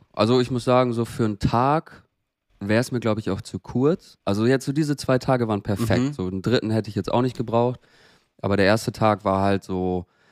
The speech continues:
Speaker 1: ja, so der Klassiker, ne? Man kommt an, man läuft da irgendwie durch die Stadt und, ähm,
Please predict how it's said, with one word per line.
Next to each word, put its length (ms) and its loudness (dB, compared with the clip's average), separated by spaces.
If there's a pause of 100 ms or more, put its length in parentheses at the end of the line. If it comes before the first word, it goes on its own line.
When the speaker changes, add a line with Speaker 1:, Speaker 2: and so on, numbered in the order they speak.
(360)
Speaker 1:
ja, 160 -2
so 60 -2
der 120 0
Klassiker, 500 -2
ne? 80 2
Man 160 2
kommt 260 0
an, 380 2
man 160 0
läuft 240 2
da 20 2
irgendwie 220 2
durch 160 0
die 100 -4
Stadt 500 4
und, 280 -4
ähm, 1000 -18